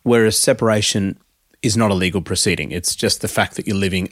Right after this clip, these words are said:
away from each other. So what are the statistics in Australia about divorce?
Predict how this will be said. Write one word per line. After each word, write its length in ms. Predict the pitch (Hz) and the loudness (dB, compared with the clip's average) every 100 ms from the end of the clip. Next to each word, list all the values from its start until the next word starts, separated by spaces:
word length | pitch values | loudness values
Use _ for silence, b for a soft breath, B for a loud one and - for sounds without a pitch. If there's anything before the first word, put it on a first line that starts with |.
| - | -4
away 340 | 92 92 92 | -2 0 0
from 220 | 87 87 | -2 -6
each 200 | 82 - | -6 -4
other. 260 | 85 80 - _ _ _ _ _ _ _ _ _ _ _ _ _ _ | -6 -6 -10 _ _ _ _ _ _ _ _ _ _ _ _ _ _
So 140 | - | 2
what 140 | 196 330 | 4 4
are 40 | |
the 80 | 320 | 2
statistics 600 | - 165 180 156 151 - | 2 2 2 0 0 0
in 60 | 123 | 0
Australia 520 | - 120 98 92 90 | 2 2 2 0 -2
about 260 | 104 98 69 | -2 -2 -2
divorce? 480 | 90 87 - - | -4 -4 -2 -2